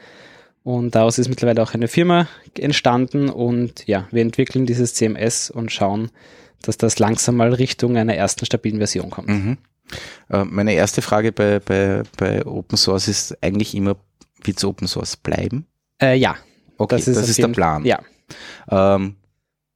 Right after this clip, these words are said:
Speaker 2: wer contributet da? Seid das momentan nur ihr oder gibt's da schon eine Community rundherum, die
Speaker 1: Es ist noch klein, es ist noch überschaubar.
Speaker 2: Okay.
Speaker 1: Ähm, aber es gibt, ähm, Developer in Deutschland,
Speaker 2: Mhm.
Speaker 1: in Australien und ein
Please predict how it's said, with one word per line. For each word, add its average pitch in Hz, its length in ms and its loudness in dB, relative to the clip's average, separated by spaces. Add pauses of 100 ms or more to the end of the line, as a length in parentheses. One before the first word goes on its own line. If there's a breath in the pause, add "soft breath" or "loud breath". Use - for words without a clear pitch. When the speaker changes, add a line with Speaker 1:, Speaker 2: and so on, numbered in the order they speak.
(440)
Speaker 2:
wer 101 180 0
contributet 107 720 -2
da? 135 160 2
Seid - 260 -2
das 107 120 -2
momentan 101 340 0
nur 95 160 0
ihr 139 300 2
oder 120 120 0
gibt's 110 280 -4
da 113 100 -2
schon 104 420 0
eine 101 220 0 (340)
Community 104 580 0
rundherum, 98 520 -2
die 95 380 0 (340)
Speaker 1:
Es 151 160 2
ist 170 120 2
noch 170 200 0
klein, 123 320 2
es 165 80 0
ist 156 80 -4
noch 170 140 2
überschaubar. 151 640 2
Speaker 2:
Okay. 120 320 0
Speaker 1:
Ähm, 139 380 0
aber 127 320 0
es 139 240 -2
gibt, - 360 -4
ähm, 127 400 0
Developer 123 380 0
in 117 80 -2
Deutschland, 196 720 0
Speaker 2:
Mhm. 110 140 0
Speaker 1:
in 131 260 0
Australien 151 960 0
und 139 400 -4
ein 135 160 -2